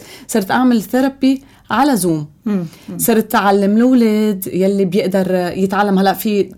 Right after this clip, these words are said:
Speaker 1: أكيد دايمًا في كيسز صعبة كتير تكون أونلاين، بس في يلي عنده طقطقة، يلي عنده مشاكل حكي،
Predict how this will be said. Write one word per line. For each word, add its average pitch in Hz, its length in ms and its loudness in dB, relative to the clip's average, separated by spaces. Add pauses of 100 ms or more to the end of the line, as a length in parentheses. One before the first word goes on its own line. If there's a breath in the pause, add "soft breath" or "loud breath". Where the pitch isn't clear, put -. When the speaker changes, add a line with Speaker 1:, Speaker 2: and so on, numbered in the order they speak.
(100)
Speaker 1:
أكيد 190 280 -2
دايمًا 196 340 0
في 190 160 -6
كيسز 202 500 -2
صعبة 196 240 -2
كتير 190 360 0
تكون 175 420 -2
أونلاين، 170 680 0 (380 loud breath)
بس 190 300 0 (160 loud breath)
في 190 320 0
يلي 190 160 2
عنده 196 260 0
طقطقة، 220 440 -2
يلي 185 180 0
عنده 180 220 -4
مشاكل 190 520 -2 (400)
حكي، 214 580 -2